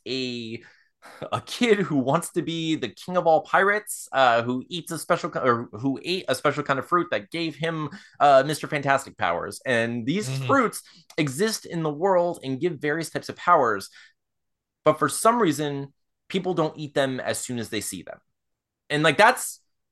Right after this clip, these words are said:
Speaker 1: I
Speaker 2: So
Speaker 1: need
Speaker 2: it's, so,
Speaker 1: Go,
Speaker 2: like,
Speaker 1: go
Speaker 2: do
Speaker 1: ahead. I need information.
Speaker 2: you or me, for example, I feel like would just take the risk reward situation. But for some reason, c-, because that world,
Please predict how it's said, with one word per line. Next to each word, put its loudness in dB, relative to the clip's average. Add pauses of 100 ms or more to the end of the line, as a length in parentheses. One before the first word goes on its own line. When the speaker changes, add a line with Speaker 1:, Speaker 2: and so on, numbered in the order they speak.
(140)
Speaker 1:
I 6
Speaker 2:
So 12
Speaker 1:
need 8
Speaker 2:
it's, 4 (380)
so, 4
Speaker 1:
Go, 2
Speaker 2:
like, 4
Speaker 1:
go 2
Speaker 2:
do 4
Speaker 1:
ahead. -2 (120)
I 4
need 4
information. -4 (260)
Speaker 2:
you 6
or 8
me, 2
for -4
example, -2
I 2
feel 4
like 4
would 0
just -2
take -2
the -2
risk -2
reward 0
situation. -8 (340)
But 4
for 2
some 4
reason, -2
c-, -10
because 0
that 4
world, 4